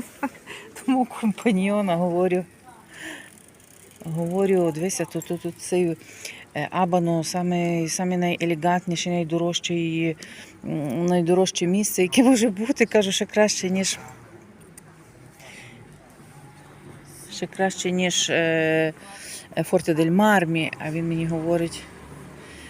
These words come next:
«Е, це Абано, це, м, м, е, терми для пожилих людей, <laughs> для пенсіонерів. Теплі води для пенсіонерів». Ну,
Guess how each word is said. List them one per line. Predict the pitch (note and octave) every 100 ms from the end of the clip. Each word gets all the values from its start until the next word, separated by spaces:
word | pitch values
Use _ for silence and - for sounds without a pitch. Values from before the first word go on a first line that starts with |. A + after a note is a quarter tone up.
| - C#3
«Е, | C#3+ D3
це | - E3+ E3 E3
Абано, | E3+ E3 E3+ E3
це, | - E3 D#3+ D#3+ D#3 D#3
м, | D#3+ D#3+ D3+ D#3+ E3 D#3+ -
м, | E3 D#3 E3
е, | F3+ F3+ E3+ E3+ - -
терми | F#3 F3+ F3 E3
для | E3 E3 D#3+ -
пожилих | E3 D#3+ E3 E3+ E3
людей, | D#3 F#3 F#3 G3+ A3+
<laughs> | G3+
для | G#3
пенсіонерів. | A3 G#3 F#3+ F#3 F#3 G3 G#3 A3 - - _ - E4 D#4+ D#4 D#4 - - - - - - - -
Теплі | - - A3
води | G3+ G#3 G#3+
для | G3 G3+
пенсіонерів». | G3 F#3+ - G3+ G3 F#3+ F3 F3+ F3+ - - - - - - - - - - - -
Ну, | G3